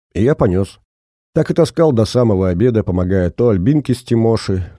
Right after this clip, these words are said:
то близняшкам, то грациям моим. К полудню руки стали как чужие. Картофель рябил у меня в глазах. Его сырой, земляной дух,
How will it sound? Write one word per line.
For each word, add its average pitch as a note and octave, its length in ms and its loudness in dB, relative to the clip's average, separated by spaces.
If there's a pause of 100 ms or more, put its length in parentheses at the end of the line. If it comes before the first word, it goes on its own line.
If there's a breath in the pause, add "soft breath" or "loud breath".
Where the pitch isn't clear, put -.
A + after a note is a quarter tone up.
то C3+ 100 2
близняшкам, F2 760 -2 (440)
то C#3+ 120 0
грациям D#2 540 -4
моим. C2 480 -8 (480)
К - 80 -20
полудню A2+ 540 2
руки G#2 400 0
стали A#2 360 0
как G#2+ 220 -4
чужие. G2+ 720 -2 (480)
Картофель G2 720 -2 (220)
рябил G2 580 2
у G#2+ 60 4
меня F#2+ 200 0
в E2 60 -2
глазах. E2+ 600 -2 (440)
Его E2 220 0
сырой, F2+ 640 -2 (160)
земляной F#2+ 560 0
дух, F2+ 720 -2